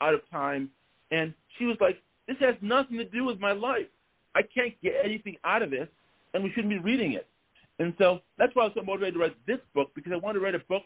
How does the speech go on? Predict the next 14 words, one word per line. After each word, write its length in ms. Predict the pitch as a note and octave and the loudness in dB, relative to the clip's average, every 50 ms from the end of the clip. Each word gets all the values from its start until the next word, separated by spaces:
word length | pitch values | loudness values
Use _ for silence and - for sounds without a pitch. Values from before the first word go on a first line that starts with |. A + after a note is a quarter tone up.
| _ - | _ 2
that, 180 | E3 D#3 D3+ | 2 4 6
um, 200 | D#3 D3 D3 D#3 - _ _ _ _ _ | 4 2 2 -4 -12 _ _ _ _ _
the 140 | - D3+ C#3+ - - - | -8 -8 -8 -8 -8 2
kids 220 | - G#3 G#3 G3+ F3+ | 4 4 4 4 2
and 80 | F#3 E3+ | -4 -8
the 60 | D#3 | -8
parents 280 | - - F#3+ F#3 F#3+ F3+ | -4 -4 -4 -4 -4 -6
could 100 | F#3+ E3+ | -4 -2
read 100 | F3 F3 | -2 -2
and 80 | E3+ | 2
go, 140 | D#3+ E3+ D#3+ D#3+ - _ | 4 4 4 4 0 _
"Yes, 280 | C#3+ D#3+ F3 F3 - - - _ _ _ _ _ _ _ _ _ _ | -2 2 2 2 2 0 -6 _ _ _ _ _ _ _ _ _ _
this 140 | - F#3+ G3+ - - | 0 0 0 0 -6
connects 300 | - F#3 F3 F3+ F3+ - | -10 -6 -4 -4 -4 -6